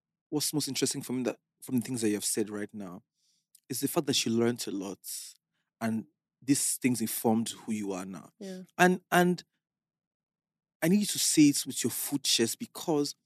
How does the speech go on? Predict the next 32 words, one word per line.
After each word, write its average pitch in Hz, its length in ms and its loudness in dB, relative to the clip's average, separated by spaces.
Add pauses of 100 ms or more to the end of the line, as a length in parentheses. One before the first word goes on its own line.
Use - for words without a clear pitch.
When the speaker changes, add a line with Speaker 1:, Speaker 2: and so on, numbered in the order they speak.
(380)
Speaker 1:
a 175 40 4
lot 202 120 4
of 151 100 6
young 151 240 6
creatives 127 480 0
right 123 220 0
now 113 540 -10 (800)
will 139 80 -16
probably 143 200 -4
think 143 180 0
that, 120 200 2
"Oh, 147 100 0
she - 160 -2
just - 320 -4 (500)
woke 156 240 6
up - 180 2
one 147 200 4
day, 135 220 8
thought 156 200 2
that 139 100 8
YouTube 139 280 4
was 127 140 6
a 123 60 2
great 135 340 0
place 139 200 2
to 339 80 6
start 143 280 4
Speaker 2:
<laughs> 508 60 8
Speaker 1:
off 131 220 6
her 117 140 0
life, 135 320 8
and 110 120 -6